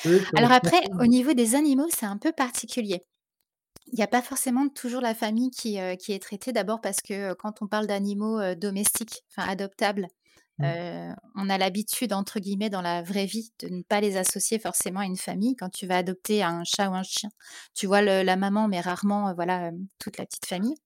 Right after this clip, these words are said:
Speaker 1: Ouais.
Speaker 2: Par contre, il y en a un qui m'a profondément marquée et je pense que c'est vrai pour tout le monde,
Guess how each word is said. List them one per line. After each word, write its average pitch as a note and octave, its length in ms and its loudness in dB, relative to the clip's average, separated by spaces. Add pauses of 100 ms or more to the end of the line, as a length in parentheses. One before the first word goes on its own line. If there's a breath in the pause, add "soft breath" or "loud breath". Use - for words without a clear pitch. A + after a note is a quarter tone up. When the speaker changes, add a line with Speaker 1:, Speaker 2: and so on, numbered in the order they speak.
(400 loud breath)
Speaker 1:
Ouais. C3+ 280 -6
Speaker 2:
Par G3 160 2
contre, - 400 2
il G3+ 80 4
y G3+ 40 6
en G3 60 4
a F#3+ 160 0
un B3+ 160 6
qui - 220 -2
m'a F#3 120 2
profondément A3+ 680 4
marquée A3+ 360 4
et A3 60 4
je - 120 0
pense A#3 180 2
que - 160 2
c'est G#3 240 4
vrai A3 280 0
pour G#3 180 -2
tout - 140 6
le A3+ 100 10
monde, A3+ 300 6